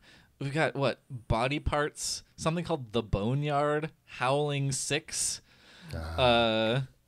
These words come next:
Speaker 1: Ghoulies Go to College.
Speaker 2: I didn't know the Ghoulies went to college. Good for them.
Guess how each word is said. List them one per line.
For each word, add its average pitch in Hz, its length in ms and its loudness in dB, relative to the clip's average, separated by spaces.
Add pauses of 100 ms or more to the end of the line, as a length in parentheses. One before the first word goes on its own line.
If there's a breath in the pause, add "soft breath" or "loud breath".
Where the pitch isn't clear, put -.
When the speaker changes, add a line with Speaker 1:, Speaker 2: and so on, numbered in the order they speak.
(160)
Speaker 1:
Ghoulies 143 480 0
Go 139 160 2
to 143 80 0
College. 139 720 -2 (1200 loud breath)
Speaker 2:
I 139 100 0
didn't 165 220 2
know 185 100 6
the 156 80 4
Ghoulies 139 320 8
went 110 140 4
to - 40 -8
college. 92 300 2
Good 120 100 -2
for - 80 -4
them. 92 160 -4